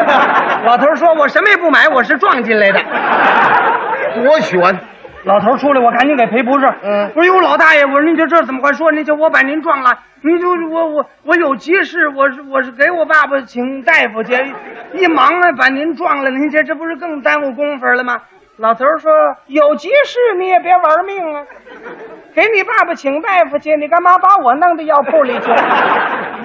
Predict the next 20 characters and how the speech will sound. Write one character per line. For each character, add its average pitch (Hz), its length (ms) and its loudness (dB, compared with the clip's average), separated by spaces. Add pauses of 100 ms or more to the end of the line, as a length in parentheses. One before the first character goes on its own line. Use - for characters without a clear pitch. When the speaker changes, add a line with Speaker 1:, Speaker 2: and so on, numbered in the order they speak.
(460)
Speaker 1:
得 277 160 4
亏 392 160 0
我 302 220 2
这 302 120 2
身 320 240 0
子 302 80 -8
骨 226 200 -6
软 269 280 2
点， 269 160 2
不 277 80 -4
让 320 180 0
你 320 60 -8
给 285 120 0
撞 294 260 0
坏 349 240 0
了， 220 160 -6 (240)
哪 208 220 2
儿 233 100 0
的 349 100 -2
事 427 160 -8